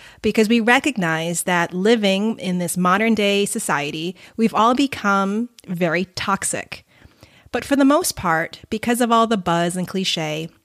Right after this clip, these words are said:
some of the real truth and the meaning of detox has actually been lost. Detoxes, well, they promise to eliminate a buildup, a buildup of toxins in the body.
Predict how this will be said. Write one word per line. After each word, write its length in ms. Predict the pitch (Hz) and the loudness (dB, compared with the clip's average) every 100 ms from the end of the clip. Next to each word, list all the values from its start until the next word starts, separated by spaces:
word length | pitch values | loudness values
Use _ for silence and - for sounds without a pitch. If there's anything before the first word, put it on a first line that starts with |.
| _ _ | _ _
some 220 | - 262 302 | -2 2 4
of 60 | |
the 100 | 269 | 2
real 300 | 196 220 247 | 2 4 2
truth 640 | 247 - 170 160 175 - _ | 2 -2 -2 -2 -6 -14 _
and 160 | - 196 | -2 2
the 60 | 196 | 4
meaning 380 | 220 233 214 | 4 4 2
of 360 | 185 175 170 - - | 2 0 -2 -8 -12
detox 680 | 175 208 254 - 139 151 - | -6 -2 -2 -2 -2 -2 -6
has 240 | - 196 | -4 -2
actually 340 | 185 185 - 175 | 0 -2 -2 -2
been 220 | 170 165 | -4 -4
lost. 460 | 127 123 - - - _ _ _ _ - - - - - _ _ - | -6 -6 -10 -14 -16 _ _ _ _ -20 -20 -20 -20 -20 _ _ 0
Detoxes, 880 | 269 - 254 233 - 226 226 247 - | 2 4 4 2 4 4 4 2 0
well, 320 | 190 190 185 - | 2 2 0 0
they 140 | 185 | -2
promise 460 | 175 - 208 262 - | 0 2 4 4 2
to 120 | 285 | 2
eliminate 640 | 294 233 180 165 151 196 - - | 4 4 4 2 0 -4 -6 -4
a 140 | 165 | -4
buildup, 580 | 160 180 175 117 - - | 2 2 2 0 -4 -6
a 80 | 170 | -4
buildup 360 | 180 175 196 | 0 0 0
of 140 | 220 208 | -4 -6
toxins 580 | - 214 196 - 190 180 | -2 0 0 0 -2 0
in 120 | 175 | -2
the 60 | |
body. 380 | 165 104 - - | -2 -2 -4 -10